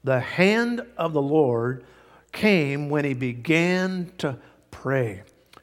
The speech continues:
So he praised his way. Now, folks, sometimes I've been in that situation. And that's why when I pray, I al-, and almost always have some kind of music playing. Not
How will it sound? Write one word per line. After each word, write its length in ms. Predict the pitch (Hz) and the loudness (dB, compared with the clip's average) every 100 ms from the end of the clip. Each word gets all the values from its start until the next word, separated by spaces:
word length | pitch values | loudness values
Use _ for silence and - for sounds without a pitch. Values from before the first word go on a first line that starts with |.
| _ _ _ _ _ | _ _ _ _ _
So 240 | - 160 | -8 -4
he 260 | 131 196 208 | 0 2 2
praised 800 | - - 226 220 151 139 143 - | -2 -4 0 2 2 2 -2 -4
his 220 | 156 135 | -6 -6
way. 320 | 139 113 107 - | -6 -8 -10 -8
Now, 100 | 127 | -6
folks, 440 | 123 185 170 - - - - | 0 0 0 -8 -18 -20 -20
sometimes 760 | - - 170 180 175 196 208 180 | -12 -6 -2 4 4 4 0 -6
I've 380 | - 127 175 156 | -8 -6 -4 -2
been 160 | 196 208 | -2 -2
in 60 | |
that 180 | 190 208 | -4 -4
situation. 720 | 208 190 190 208 247 - 104 - _ _ _ _ | -6 -4 -4 -4 -6 -10 -16 -20 _ _ _ _
And 100 | 151 | -6
that's 220 | 156 - | -6 -2
why 480 | 143 143 135 135 120 - - | 2 4 4 4 0 -6 -14
when 120 | - 120 | -6 0
I 200 | 139 165 | 0 0
pray, 420 | - 185 147 139 | -2 0 0 2
I 280 | 147 143 - - - | 2 2 -2 -2 2
al-, 280 | 165 139 127 | 4 2 -2
and 160 | 127 - | -12 -4
almost 560 | 180 214 220 208 170 - | 2 2 2 0 -2 -2
always 500 | 156 120 120 135 123 | -2 -2 -6 -8 -4
have 180 | 135 | -4
some 260 | 127 143 143 | -4 -8 -4
kind 200 | 151 147 | -2 -2
of 60 | 139 | -2
music 580 | 151 165 117 123 - | -2 -4 -4 -8 -10
playing. 240 | - 135 113 | -12 -12 -6
Not 300 | 120 165 | -4 -4